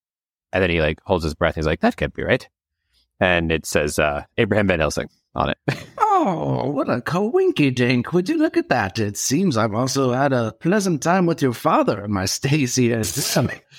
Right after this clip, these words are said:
Speaker 2: Crazy times in the Belmont house. You'll
Speaker 1: This doesn't make any
Speaker 2: dance.
Speaker 1: sense. Is this some kind of prank? But did you come here before me, set this up? Uh, like, ah, that old prank you did that, that one time with the,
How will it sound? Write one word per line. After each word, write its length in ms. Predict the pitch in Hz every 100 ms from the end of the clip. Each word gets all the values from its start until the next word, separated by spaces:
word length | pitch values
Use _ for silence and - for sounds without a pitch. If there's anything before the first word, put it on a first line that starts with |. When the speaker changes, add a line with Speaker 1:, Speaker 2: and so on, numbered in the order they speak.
| - _ 151 139
Speaker 2:
Crazy 400 | - 240 240 170
times 480 | 135 160 170 160 147
in 100 | 143
the 80 | 143
Belmont 480 | 143 131 123 117 113
house. 500 | 107 113 110 - -
You'll 120 | 120
Speaker 1:
This 100 | 254
doesn't 220 | - 311
make 160 | 302 294
any 100 | 285
Speaker 2:
dance. 140 | 269
Speaker 1:
sense. 440 | - 269 202 - 175
Is 380 | 190 190 185 202
this 140 | 233 -
some 180 | 180
kind 200 | 143 135
of 80 | 107
prank? 360 | 110 104 101 101
But 140 | 110
did 140 | 139 190
you 80 | 214
come 200 | 170 123
here 120 | 110
before 500 | 98 - 107 101 95
me, 300 | 95 95 95
set 240 | - 104
this 240 | 104 92 101
up? 200 | 95 104
Uh, 280 | 98 87 87
like, 160 | 95
ah, 360 | 110 123 117 104
that 160 | 98 104
old 240 | 104 90
prank 320 | 110 101 -
you 80 | 92
did 220 | 90 87
that, 180 | 87 82
that 160 | 85 82
one 220 | 90 85
time 320 | 87 85 85
with 140 | 82 -
the, 180 | 76